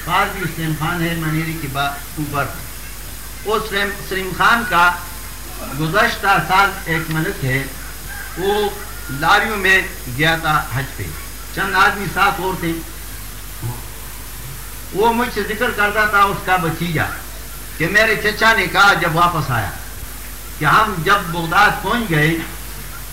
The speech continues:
تو ہم نے ارادہ کیا کہ حضرت شیخ کے مزار پہ حاضر ہو جائیں اور وہاں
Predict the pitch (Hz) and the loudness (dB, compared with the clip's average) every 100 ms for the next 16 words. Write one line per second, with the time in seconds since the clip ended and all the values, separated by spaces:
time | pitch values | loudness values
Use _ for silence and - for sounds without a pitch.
0 | - - 143 160 233 226 - 185 190 214 | -6 -2 2 2 2 0 0 2 4 6
1 | 226 220 220 180 165 156 160 156 - 202 | 6 4 2 2 2 4 2 -2 -2 -2
2 | 196 - 190 180 147 151 180 156 151 135 | -2 0 0 2 2 4 4 4 2 4
3 | 170 190 190 180 180 170 131 - - - | 4 2 0 2 2 2 -2 -8 -12 -6
4 | 143 147 156 170 160 | -2 2 4 6 6